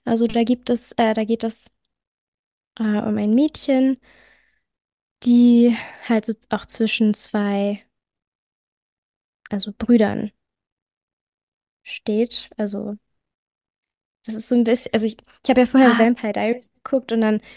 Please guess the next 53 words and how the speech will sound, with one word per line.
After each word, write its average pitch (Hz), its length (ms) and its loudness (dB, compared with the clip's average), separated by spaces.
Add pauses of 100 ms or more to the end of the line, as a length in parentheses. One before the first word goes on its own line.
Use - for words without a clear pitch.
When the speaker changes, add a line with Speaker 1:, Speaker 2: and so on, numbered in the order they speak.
(140)
Speaker 1:
hat - 180 -6
das 233 120 -6
mich 233 160 -2
irgendwie 247 240 4
auch 226 80 -8
ein 247 60 2
bisschen 240 280 -2
daran 233 260 0
erinnert, 214 280 -4
weil 202 160 -6
Elena 208 400 -2
ist - 140 -10
ja - 100 -8
auch 208 120 -10
immer 208 100 -2
mit 202 200 -6
Damon 208 440 -2
und, - 440 -12
äh, 208 140 -8
Stefan. 294 760 -2 (680)
Speaker 2:
Mhm. 226 320 2
Speaker 1:
Und - 320 -8 (120)
da - 60 -20 (120)
ist - 180 -18
es - 60 -10
auch 226 300 2
so, 220 560 -2 (560)
so 233 100 -2
ein 220 80 2
bisschen, 240 280 2
aber 220 160 2
ich - 140 -10
bin, 269 360 2
also 233 180 0
ich - 140 -8
bin 269 240 2
grad - 280 -12
so 269 100 -10
voll 269 400 2
drinne 294 420 4
und - 100 -4
ich - 180 -12
find's 254 380 -8
voll 269 200 0
toll. 254 480 -2
Das 240 120 -2
ist 254 120 -2
so 269 80 -4
voll 277 180 0
die 262 100 0
süße 247 420 -4
Serie, 214 560 -4
so 202 280 -6